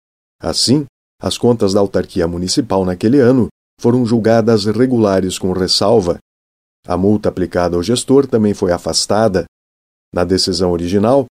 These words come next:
as contas haviam sido desaprovadas em razão da divergência entre os valores do ativo e passivo financeiro do balanço patrimonial informados ao Sistema de Informações Municipais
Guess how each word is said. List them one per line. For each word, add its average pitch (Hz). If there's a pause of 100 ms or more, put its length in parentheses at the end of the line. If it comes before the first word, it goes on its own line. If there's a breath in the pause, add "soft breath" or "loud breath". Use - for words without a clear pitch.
(140)
as 101
contas 131
haviam 120
sido 120
desaprovadas 107 (300)
em 113
razão 123
da 120
divergência 120
entre 104
os 92
valores 95
do 95
ativo 90
e -
passivo 87
financeiro 107
do 101
balanço 90
patrimonial 120 (400)
informados 117
ao 120
Sistema 117
de 117
Informações 113
Municipais 120